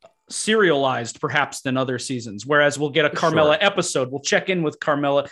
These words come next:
Speaker 1: In season two, it would have been, we're gonna check in with Carmela and follow her for this hour more than usual.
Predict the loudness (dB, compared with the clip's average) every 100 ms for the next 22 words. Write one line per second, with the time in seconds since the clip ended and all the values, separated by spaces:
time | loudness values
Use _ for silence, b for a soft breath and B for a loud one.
0 | B -6 -2 0 -2 -2 2 2 2 -2
1 | 0 0 0 b -2 0 0 0 0 0
2 | -2 -2 -2 2 4 4 2 -2 -2 0
3 | 2 0 -2 -4 -6 -6 -6 -6 -6 -6
4 | -8 -4 -2 -2 -2 -4 -2 -4 -6 -10
5 | -12